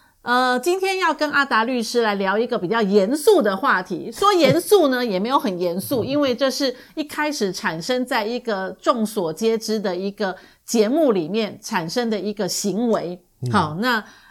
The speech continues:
Speaker 1: 呃，感觉很严肃，可是又是一个艺人脱口秀的一个主持人所研发的一个行为。哎，我们来听一下阿达律师来演绎一下当时的过程。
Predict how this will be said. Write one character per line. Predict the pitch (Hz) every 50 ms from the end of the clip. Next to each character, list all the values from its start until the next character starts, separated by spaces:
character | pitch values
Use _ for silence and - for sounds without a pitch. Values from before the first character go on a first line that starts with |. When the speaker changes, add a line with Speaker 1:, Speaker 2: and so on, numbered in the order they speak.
| - -
Speaker 1:
呃， | - 214 214 208 202 202
感 | 202 247 226
觉 | 214 262 294
很 | 330 240 208
严 | 208 202 226
肃， | 220 - 320 240 -
可 | - - 196 185
是 | 190 285 262 - -
又 | 254 262 240
是 | 233 - 247
一 | 233 226 220
个 | 202 208 190 180 - - -
艺 | 302 320 277 233
人 | 185 175 165 156 156 165 190 -
脱 | - - 247 254
口 | 254 254 202 160
秀 | 160 - - 254 214 170 131 - - _ _ _ _
的 | - 202 180 175
一 | 190 214
个 | 214 - 208 185
主 | 180 - 208 170
持 | 170 - - 202 190
人 | 175 170 185
所 | 190 196 185 196
研 | 208 208 175 151 165
发 | - 208 202 208
的 | 190 196 165
一 | 170 202
个 | 196 - 196 175 175 175 - _ _ _ _
行 | - - - 196 190 226 247
为。 | 220 170 160 156
哎， | - 262 254 247
我 | 226 208
们 | 202
来 | 208 214 208
听 | - 240 240
一 | 247
下 | 247
阿 | 214 220 202
达 | 190 185 185
律 | 208 226 202
师 | 196 - 208 208
来 | 190 175 190 185
演 | - 254 247 208 165
绎 | 190
一 | 269 294 269 220 196 214
下 | 202 254 220 185
当 | 185 - 240 226 240
时 | 233 - 180
的 | 170 196
过 | 185 - 320 285 220 170
程。 | - - - 131 135 - 175